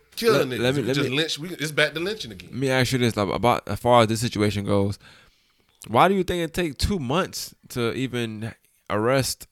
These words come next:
Speaker 2: somebody in this particular, like, what, what, what do you think, far as what you know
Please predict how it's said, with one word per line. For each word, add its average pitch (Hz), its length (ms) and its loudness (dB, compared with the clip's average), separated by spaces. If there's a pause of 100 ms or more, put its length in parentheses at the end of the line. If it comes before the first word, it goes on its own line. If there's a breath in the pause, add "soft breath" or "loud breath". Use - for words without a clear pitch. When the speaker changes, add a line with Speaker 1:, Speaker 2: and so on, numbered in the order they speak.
(120)
Speaker 2:
somebody 104 640 -2
in 101 200 -6
this 104 300 -4 (120)
particular, 104 480 -6 (240 loud breath)
like, 113 180 2
what, 139 160 2
what, 143 160 -4
what 156 100 2
do 170 60 2
you 165 140 -4
think, 120 360 -4 (140)
far 123 180 4
as 113 60 0
what 113 180 -4
you 117 80 -6
know 98 280 -4